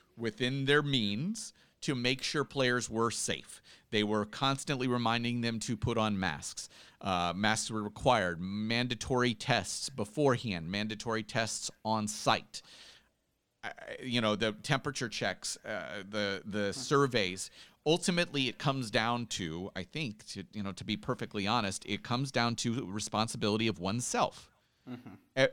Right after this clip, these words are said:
Speaker 1: every one of those players has the ability to keep themselves safe because they're provided with the opportunity to take care of themselves.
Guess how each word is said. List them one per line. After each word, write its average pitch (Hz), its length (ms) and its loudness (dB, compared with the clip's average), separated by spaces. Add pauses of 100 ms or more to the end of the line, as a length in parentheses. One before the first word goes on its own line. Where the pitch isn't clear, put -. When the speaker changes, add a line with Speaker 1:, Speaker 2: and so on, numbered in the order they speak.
(100)
Speaker 1:
every 160 300 6
one 170 180 4
of 156 100 2
those 147 160 6
players 143 460 4
has 131 240 4
the 120 100 2
ability 113 360 2
to 104 100 -2
keep 120 220 -4
themselves 107 400 0
safe 113 280 2
because 104 320 -2
they're 113 120 0
provided 120 540 2
with 107 120 -4
the 120 100 0
opportunity 113 640 -2
to - 160 -10
take - 240 -4
care 123 260 4
of 85 120 -2
themselves. - 680 -8